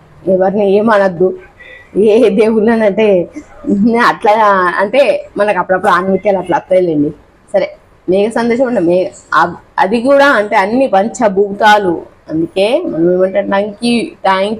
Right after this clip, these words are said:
you universe" అంటాం. ఎందుకు? యూనివర్స్‌కి థ్యాంక్ యూ చెప్పే-, చెప్పుకోవాలి కదా ఫస్ట్.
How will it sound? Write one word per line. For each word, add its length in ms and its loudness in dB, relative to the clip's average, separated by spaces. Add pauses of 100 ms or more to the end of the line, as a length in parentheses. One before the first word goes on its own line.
(120)
you 380 2
universe" 420 0
అంటాం. 340 -6
ఎందుకు? 360 -2 (680)
యూనివర్స్‌కి 500 0
థ్యాంక్ 300 -4
యూ 100 2
చెప్పే-, 420 0 (100)
చెప్పుకోవాలి 520 0
కదా 180 0
ఫస్ట్. 200 -6